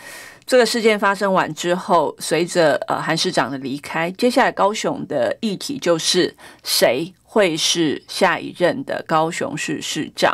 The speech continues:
哦。那韩国瑜市长不提出，呃，这个诉讼之后呢，很快的在三个月之内就要展开补选了，所以现在高雄补选是另外一个非常热门的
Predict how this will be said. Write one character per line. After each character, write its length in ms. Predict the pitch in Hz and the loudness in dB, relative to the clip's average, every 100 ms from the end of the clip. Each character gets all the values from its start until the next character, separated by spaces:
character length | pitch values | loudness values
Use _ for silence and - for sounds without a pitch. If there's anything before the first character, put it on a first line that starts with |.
| - | 0
哦。 180 | - - - - - _ | -4 -4 -8 -20 -20 _
那 240 | - 185 | -2 0
韩 220 | 170 180 190 | 0 -2 4
国 120 | 208 | 4
瑜 60 | |
市 160 | 190 208 | 4 2
长 180 | 180 143 | 0 0
不 80 | 185 | -2
提 200 | 190 165 | -4 -4
出， 340 | - 190 190 - - - | 2 2 2 -2 -20 -12
呃， 240 | - 101 | -4 -4
这 180 | - 180 | 0 -2
个 340 | 175 151 101 80 _ _ _ _ - | 2 2 0 -6 _ _ _ _ -16
诉 220 | - - 214 | -4 4 4
讼 240 | 196 180 | 4 2
之 200 | 160 175 | 0 -4
后 260 | 175 175 147 | 0 0 0
呢， 220 | 139 156 | -2 -4
很 260 | - 151 | -2 -4
快 340 | - - 240 175 | -4 0 2 2
的 160 | - - | -6 -10
在 360 | - 156 139 | -2 0 0
三 360 | - - 196 214 | -2 0 2 2
个 120 | 190 | 0
月 200 | 175 202 | 2 2
之 160 | 180 185 | 2 2
内 280 | 226 214 - - - - _ | 2 2 -2 -20 -20 -20 _
就 340 | - 196 165 151 | 4 4 4 2
要 280 | 175 160 | 0 0
展 260 | - - - - | -2 -2 -2 -4
开 260 | - 143 | -4 -2
补 300 | 156 - - | -2 -4 -6
选 320 | 190 - 175 - 220 | -4 -2 -2 -4 -6
了， 220 | - - - - | -6 -8 -16 -20
所 220 | - 208 208 | -2 4 6
以 140 | 180 | 4
现 240 | - 190 | 0 0
在 260 | 180 180 156 | 2 2 2
高 260 | - 202 214 | 0 0 0
雄 200 | 220 156 | 0 -4
补 200 | 160 160 | -2 -2
选 300 | 190 - 156 - | 0 2 2 0
是 280 | - - 175 | -6 -2 2
另 220 | 190 180 | 2 2
外 180 | 180 156 | 2 0
一 120 | 147 | -4
个 340 | - 170 123 - | -2 2 2 -2
非 280 | - 170 175 | -2 0 0
常 440 | - 208 - - 180 | -2 -4 -4 -4 -10
热 280 | 185 185 151 | 0 2 2
门 280 | - - - | -4 -12 -10
的 200 | 151 - | -6 -6